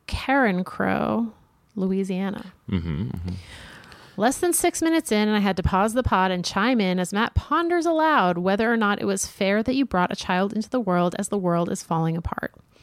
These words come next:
Speaker 1: I have had this question thrown at me quite a bit over the last several years, as I'm your listener with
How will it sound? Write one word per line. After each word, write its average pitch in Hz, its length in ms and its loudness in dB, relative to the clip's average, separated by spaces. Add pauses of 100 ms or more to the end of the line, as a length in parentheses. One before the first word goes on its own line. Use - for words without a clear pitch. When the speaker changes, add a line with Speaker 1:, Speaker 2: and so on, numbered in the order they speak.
(440)
Speaker 1:
I 202 120 2
have 202 100 0
had 214 160 2
this 233 180 2
question 208 400 0
thrown 208 280 2
at 240 100 2
me 233 100 2
quite 226 240 0
a 294 60 2
bit 330 220 2
over 175 220 0
the 170 100 -2
last 175 260 2
several 175 260 -2
years, 175 340 0
as 240 140 -2
I'm 247 140 2
your 254 120 2
listener 214 380 0
with 208 140 0